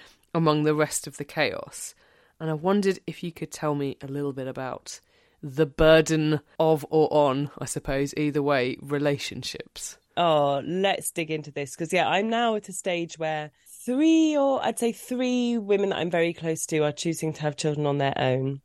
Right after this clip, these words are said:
Speaker 2: And we have this conversation a lot. And, like, all power to them, it's brilliant. We talk about the challenges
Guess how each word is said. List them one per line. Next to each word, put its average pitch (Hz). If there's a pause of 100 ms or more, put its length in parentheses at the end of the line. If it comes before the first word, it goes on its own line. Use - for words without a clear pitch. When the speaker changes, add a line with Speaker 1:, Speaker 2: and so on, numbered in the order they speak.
(120)
Speaker 2:
And 175
we 165
have 165
this 156
conversation 147
a 139
lot. 135 (120)
And, 202
like, 175
all 226
power 175
to -
them, 143
it's -
brilliant. 139 (120)
We 247
talk 359
about 160
the 180
challenges 185